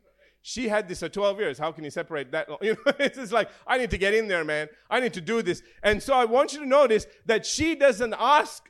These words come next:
Jesus for anything. Jairus asked Jesus,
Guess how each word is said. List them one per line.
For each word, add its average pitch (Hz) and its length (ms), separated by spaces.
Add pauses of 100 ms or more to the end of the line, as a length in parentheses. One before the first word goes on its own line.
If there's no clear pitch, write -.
Jesus 185 500
for 208 140
anything. 147 400 (800)
Jairus 262 680
asked 254 560
Jesus, 151 640